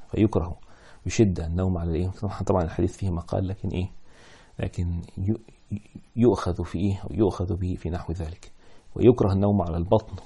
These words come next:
ويكره أيضًا النوم على القفا، يكره النوم على القفا إن خاف، إن خاف انكشاف عورته،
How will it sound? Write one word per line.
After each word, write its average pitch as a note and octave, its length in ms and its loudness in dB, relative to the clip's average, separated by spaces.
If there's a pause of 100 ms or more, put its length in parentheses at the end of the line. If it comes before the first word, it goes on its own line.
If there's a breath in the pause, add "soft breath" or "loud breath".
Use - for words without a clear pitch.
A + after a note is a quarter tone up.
ويكره G#2 380 2
أيضًا G2+ 220 2
النوم G2 280 0
على F#2+ 160 -2
القفا، - 460 0 (360 soft breath)
يكره F2 280 0
النوم F#2 260 0
على E2+ 120 -6
القفا F#2 340 -2
إن F2 120 -4
خاف، A2+ 440 0 (640 loud breath)
إن F2 100 -4
خاف G2+ 300 2
انكشاف F#2 460 0
عورته، E2+ 440 -2